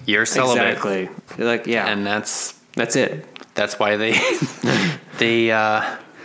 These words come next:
Speaker 1: they congregate there.
Speaker 2: Yeah, because the threshold is so high, they can't fucking fulfill it.
Speaker 1: Mm-hmm.
Speaker 2: Like, if the threshold was at a normal person's, maybe they could have some sort of support group, and then, like, you know, like, they have a support group, so they don't do it,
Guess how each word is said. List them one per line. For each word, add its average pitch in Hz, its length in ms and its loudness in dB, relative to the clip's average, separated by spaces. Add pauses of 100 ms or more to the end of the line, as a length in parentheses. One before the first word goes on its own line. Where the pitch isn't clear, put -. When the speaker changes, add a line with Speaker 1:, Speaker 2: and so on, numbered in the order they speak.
(300)
Speaker 1:
they - 100 -2
congregate 104 640 -2
there. 95 280 0 (1900)
Speaker 2:
Yeah, 131 140 2
because 120 340 0
the 110 340 2
threshold 120 480 0
is 104 120 -2
so 110 180 -2
high, 113 280 0
they 101 120 0
can't 107 320 -4
fucking 104 280 -6
fulfill 101 500 -2
it. - 120 -10
Speaker 1:
Mm-hmm. 104 280 -4 (760)
Speaker 2:
Like, 127 120 2
if 131 140 0
the 127 80 -2
threshold 131 500 0
was 110 160 0
at 107 160 2
a 101 40 -2
normal 110 360 0
person's, 101 500 -2
maybe 107 220 2
they 101 100 0
could 98 140 -6
have 101 200 -4
some 104 140 -4
sort 98 200 -2
of 98 60 -2
support - 440 -4
group, 98 420 -2
and 101 140 -2
then, 101 240 -2
like, 98 320 -4
you 123 100 -2
know, 104 240 -2
like, 113 160 -2
they 117 60 -2
have 110 100 0
a 107 60 -2
support 101 420 -4
group, 101 240 -2
so - 140 -6
they 101 100 -2
don't 101 240 -2
do 98 200 -2
it, 98 360 -6